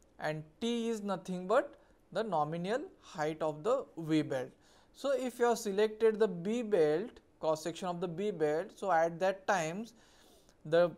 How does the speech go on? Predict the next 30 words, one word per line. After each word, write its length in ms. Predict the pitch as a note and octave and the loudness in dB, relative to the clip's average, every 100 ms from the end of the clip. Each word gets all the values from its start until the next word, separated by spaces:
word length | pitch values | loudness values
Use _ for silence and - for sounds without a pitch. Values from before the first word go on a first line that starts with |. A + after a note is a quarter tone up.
| - | -6
pitch 260 | G#3+ A#3+ A#3+ | -4 -4 -2
width 320 | A3 F#3+ F#3+ | -2 -2 -4
is 160 | F#3+ F3+ | -8 -8
fourteen 480 | - E3+ E3+ A3+ | -2 -2 0 -2
M 180 | A3+ A3+ | 0 0
M, 120 | A#3 C#4 - _ _ _ _ _ _ _ _ - | -2 -6 -14 _ _ _ _ _ _ _ _ -2
the 180 | D3 D3+ | 2 4
nominal 540 | D3+ D#3 F#3+ G#3+ A#3 | 4 2 2 0 0
top 400 | A3 F#3+ G3 G3 | 2 6 6 4
width 240 | G3+ G#3 G#3 | -2 -2 -6
is 120 | F#3 | -4
seventeen 500 | - F3+ G#3+ G#3+ A3 | 0 2 2 0 0
M 140 | A3+ | 0
M, 160 | A3+ A#3 C#4+ _ _ _ - | -2 -4 -8 _ _ _ -10
the 60 | |
nominal 540 | D#3 D#3 D#3 G3 A3 G#3+ | 0 2 2 0 -2 -2
height 480 | G3 F#3+ G3+ G#3 - | -2 -2 -2 -6 -8
is 380 | F3+ E3+ D3+ - _ | -4 -4 -6 -16 _
eleven 480 | D#3 D#3 E3+ G#3 A3 | -4 0 2 2 2
M 200 | A3 A3 | 0 -2
M, 140 | A#3+ C#4 - _ _ _ _ | -4 -6 -16 _ _ _ _
and 340 | - B3 C4 B3+ _ _ _ _ | -4 -4 -4 -14 _ _ _ _
for 240 | G#3 G#3 | 2 2
this 600 | G#3 F3+ A#3 B3+ - - - _ _ _ _ - | 2 -2 -4 -4 -8 -12 -16 _ _ _ _ -6
kind 340 | F3+ G#3+ A3 | -2 -2 4
of 180 | G#3+ G3 | 2 4
the 100 | G#3+ | 2
B 400 | F#3 D#3+ G#3 A3 | 2 -6 -4 -4
section 520 | A3 G#3 - G3+ F3+ | -2 -4 -2 -6 0
belt, 440 | D#3+ D3+ D3+ A3+ | 2 4 2 -2